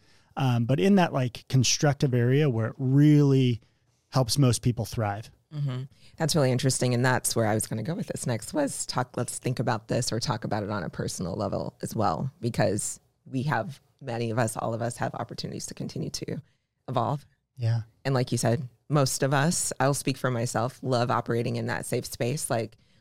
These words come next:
Speaker 2: one of my, being a vulnerable person, and I will share this, is that I just really do not like asking for money. So part of my gig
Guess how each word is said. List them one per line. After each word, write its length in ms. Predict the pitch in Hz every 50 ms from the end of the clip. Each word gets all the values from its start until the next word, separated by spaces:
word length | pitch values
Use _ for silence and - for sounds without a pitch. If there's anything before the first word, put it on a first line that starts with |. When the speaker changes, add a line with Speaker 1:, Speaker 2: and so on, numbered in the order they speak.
| _
Speaker 2:
one 200 | - 143 143 139
of 140 | 139 131 -
my, 400 | 127 127 123 117 117 117 131 139 - _ _ _ _ _ _ - -
being 200 | 131 139 131 135
a 40 |
vulnerable 480 | 131 127 127 123 120 123 131 123 127 117
person, 460 | 117 - 135 143 143 - - - 127
and 100 | 123 110
I 60 | 104 104
will 120 | 101 107
share 200 | 120 - - -
this, 300 | - - 113 127 - - -
is 120 | - 135 135
that 200 | - 117 117 117 -
I 120 | 139 127
just 280 | 120 - 120 - - -
really 540 | 123 113 120 120 117 117 117 113 110 135 - _ _ _ _ _ _ -
do 160 | 117 143 135 123
not 200 | 123 110 104 -
like 200 | 107 101 - -
asking 380 | - 98 - - - 135 120
for 120 | 123 - 113
money. 300 | 117 107 107 110 110 120
So 180 | - - 117
part 220 | 113 - 143 127 120
of 60 | 110
my 160 | 113 107 110
gig 320 | 117 156 156 143 127 123